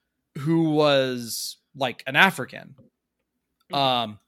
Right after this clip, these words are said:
Speaker 1: and he apparently got really impressed with him and took him on as a samurai and named him Yasuke. And that's really the only name that he's really known by.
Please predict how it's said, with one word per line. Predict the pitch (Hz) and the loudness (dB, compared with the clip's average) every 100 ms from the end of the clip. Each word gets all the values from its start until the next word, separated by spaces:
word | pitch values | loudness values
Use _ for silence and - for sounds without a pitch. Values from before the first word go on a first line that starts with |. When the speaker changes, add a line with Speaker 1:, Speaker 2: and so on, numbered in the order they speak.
| _ _ _ _ _ _ - _ - - _ | _ _ _ _ _ _ -20 _ -20 -20 _
Speaker 1:
and | 147 147 143 139 131 131 - _ _ | 0 2 4 2 0 -4 -12 _ _
he | _ 139 156 | _ -6 -2
apparently | 151 165 170 151 147 | 2 4 4 2 0
got | 147 131 143 | 2 0 0
really | 151 147 | -2 -2
impressed | 135 147 143 - | -2 -2 -2 -2
with | 170 165 | -4 -2
him | 208 214 220 - - _ _ | -2 -2 -8 -14 -20 _ _
and | 156 147 139 135 127 - - | 0 2 2 0 -6 -14 -14
took | - 160 | -6 -4
him | - 160 | 0 2
on | 151 151 | 2 2
as | 143 | 0
a | 131 | -4
samurai | - 139 151 156 165 170 175 - | -4 -2 -2 -2 -2 -2 -6 -4
and | 131 127 120 123 - 123 120 | -2 -2 -6 -12 -14 -16 -8
named | 139 139 | -6 -4
him | 151 131 | -6 0
Yasuke. | 139 160 - 123 104 104 113 | 2 2 2 -2 -4 -6 -8
And | 127 | -4
that's | 131 - | -4 -4
really | 143 143 | -2 -2
the | 139 | -2
only | 135 139 | -4 -4
name | 135 135 | -4 -4
that | 135 127 | -4 -6
he's | 131 120 | -8 -8
really | 135 131 | -8 -6
known | 131 143 135 | -6 -6 -4
by. | 120 110 104 | -4 -4 -8